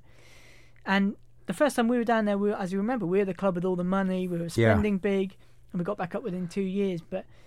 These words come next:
Speaker 1: it's a different kind of pressure, isn't it?
Speaker 2: Yeah, what seems to happen is either the clubs that come up,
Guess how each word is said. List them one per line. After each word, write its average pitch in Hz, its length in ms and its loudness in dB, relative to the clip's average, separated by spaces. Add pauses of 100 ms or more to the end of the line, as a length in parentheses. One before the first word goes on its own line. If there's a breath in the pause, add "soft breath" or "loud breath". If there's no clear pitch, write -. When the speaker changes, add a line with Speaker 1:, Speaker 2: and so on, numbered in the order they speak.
(960 soft breath)
Speaker 1:
it's - 340 -6
a 220 40 0
different 254 380 0
kind 240 160 0
of 208 100 -2
pressure, 214 300 -2
isn't 202 200 0
it? 170 200 -4
Speaker 2:
Yeah, 147 80 10
what 170 180 10
seems 208 240 8
to 190 80 6
happen 170 220 6
is 110 280 0
either 139 320 4 (100)
the 139 100 0 (100)
clubs 202 280 6
that 202 160 -2
come 175 220 8
up, 104 200 6